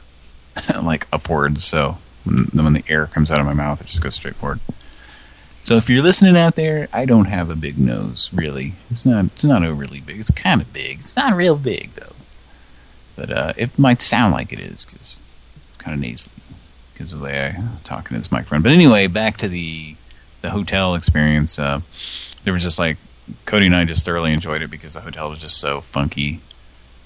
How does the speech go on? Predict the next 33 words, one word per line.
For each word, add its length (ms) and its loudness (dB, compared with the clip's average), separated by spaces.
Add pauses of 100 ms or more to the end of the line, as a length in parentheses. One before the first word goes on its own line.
(120)
And, 100 -2
like, 280 -2
like, 180 0 (460)
everything 320 2
in 80 6
it 80 2
just 260 -4
looked, 180 -10 (120)
you 160 0
know, 160 0
twenty 280 -2
years 220 -6
old. 400 -6
And, 160 -10 (920)
um, 580 0 (200)
you 80 2
know, 300 2 (280)
there 160 0
wasn't 300 2
a 60 0
bed 260 -2
bug 300 0 (100)
threat 360 -2
back 240 -6
then, 320 0
but, 180 -4
uh, 200 -12 (160)
<laughs> 520 -2
that 100 -2
we 120 8
knew 220 10
of. 420 0
Um, 280 -8